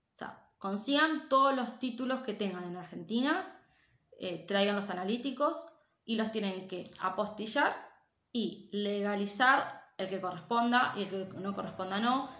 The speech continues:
Fíjense en la página de legalizaciones porque desde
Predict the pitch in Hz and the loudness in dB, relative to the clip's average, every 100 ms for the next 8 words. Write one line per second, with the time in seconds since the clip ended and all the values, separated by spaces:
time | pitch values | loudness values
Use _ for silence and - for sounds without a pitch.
0 | - 220 220 208 208 196 196 - 202 190 | -12 -8 -6 -4 -2 0 -2 -2 -2 -2
1 | 185 185 175 180 - 226 240 240 180 175 | -2 -4 -8 -10 -2 0 2 0 -4 -4
2 | 185 190 175 170 175 175 | -4 -4 -4 -6 -6 -8